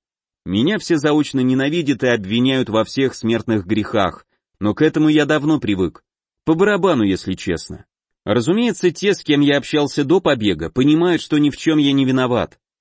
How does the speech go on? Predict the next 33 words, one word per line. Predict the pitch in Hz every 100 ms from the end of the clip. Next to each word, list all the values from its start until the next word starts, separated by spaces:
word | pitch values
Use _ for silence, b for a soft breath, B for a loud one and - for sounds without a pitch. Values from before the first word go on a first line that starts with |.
| -
Я | 98 131
и | 156
сам | 151 220 233
в | 190
этом | 175 156
не | 143
очень | 127 - 113
уверен, | 110 107 95 82 - _ _ -
но, | 95 104
по | 127
крайней | 156 151 147
мере, | 147 151 139
намерений | 135 139 135 127 127
навредить | 127 127 127 156 -
кому-то | - 131 131 123
у | 117
меня | 113 113
не | 113 107
было. | 107 90 78 - _ _ _ -
Да | 82
и | 151 185
калейдоскоп | 180 175 160 165 - 208 -
так | 151 131
и | 135
не | 131
выдал | 131 120 113
мне | 113 110
метку | 107 104 -
Шики. | 117 117 101 - 73 _ _ _ _ _ -
«Биончик, | 165 220 208 185 196
у | 196
тебя | 202 196 202
гости?» | 180 262 - 107 85